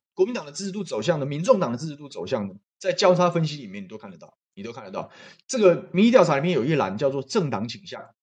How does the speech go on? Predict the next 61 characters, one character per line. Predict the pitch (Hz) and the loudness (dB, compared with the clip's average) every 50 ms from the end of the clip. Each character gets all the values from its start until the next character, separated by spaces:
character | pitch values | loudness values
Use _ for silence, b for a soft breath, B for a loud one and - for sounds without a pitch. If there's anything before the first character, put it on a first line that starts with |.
| _ _ - | _ _ -18
啊， | 104 101 | -16 -6
叫 | 101 151 143 139 | 0 2 2 2
政 | - 202 180 147 | 2 2 0 0
党 | 117 110 120 | 0 -4 -4
倾 | 117 110 90 | -6 -8 -10
向。 | - - - - - _ b b b b b b | -12 -12 -12 -12 -14 _ b b b b b b
那 | - 185 | -4 2
这 | 185 269 | 6 6
个 | 240 | 6
政 | - - 302 226 | 8 8 8 8
党 | 208 202 208 | 8 8 6
倾 | 196 190 139 123 | 4 2 2 2
向 | 113 202 185 160 143 | 4 4 2 2 2
的 | 135 127 113 110 | 2 2 2 4
后 | - - 226 196 | 6 8 10 10
面， | 165 170 180 151 - - - _ _ _ _ | 10 8 4 2 0 -4 -14 _ _ _ _
最 | - 226 196 | 0 4 6
后 | 180 190 | 6 6
我 | 165 123 | 6 6
框 | - - - 170 170 | 4 2 2 2 2
起 | 160 139 | 2 0
来 | 104 | -2
的 | 113 117 117 117 120 | -4 -4 -8 -6 0
右 | 190 254 220 165 | 4 6 6 6
边 | 156 165 165 165 | 6 4 0 0
的 | 143 | 2
最 | - 202 190 | 4 6 6
后 | 165 165 160 | 6 6 2
两 | 135 117 107 - 90 | 2 0 -2 -2 -4
栏， | 95 95 92 98 | -6 -6 -6 -6
就 | 107 143 | -8 -6
是 | 135 143 135 - B B B B B B B | -4 -4 -4 -4 B B B B B B B
在 | - 208 180 | 6 6 6
总 | - - - - - - 156 120 123 151 | 6 4 -2 -2 2 4 4 4 4 4
样 | 202 220 160 143 | 4 4 4 2
本 | - 110 85 82 | -2 -6 -6 -8
啊， | 78 - | -10 -16
总 | - 107 | -18 -16
共 | 120 139 147 | -14 -12 -10
是 | 143 | -6
多 | 135 127 117 | -4 -2 -2
少？ | 73 - - - - | -2 -4 -10 -12 -6
全 | - - - 170 185 220 | -2 2 6 8 8 8
部 | 220 311 277 | 8 6 6
的 | 185 175 | 6 6
样 | 196 240 190 160 | 6 6 4 2
本 | 156 110 101 | 0 -2 -4
大 | 107 151 | -4 -2
概 | 156 156 | -4 -4
是 | 156 156 | -4 -4
一 | 170 | -6
千 | 156 - 160 147 143 | -6 -4 -4 -4 -2
多 | 139 131 123 | -2 -2 -2
人， | 107 - - | -2 -4 -6
以 | - 120 | -6 -6
美 | 123 117 113 | -6 -4 -2
丽 | 143 165 | -2 -2
岛 | 135 104 | -2 -4
电 | - 143 127 | -6 -8 -10
子 | 107 - | -12 -10
报， | - 117 | -10 -10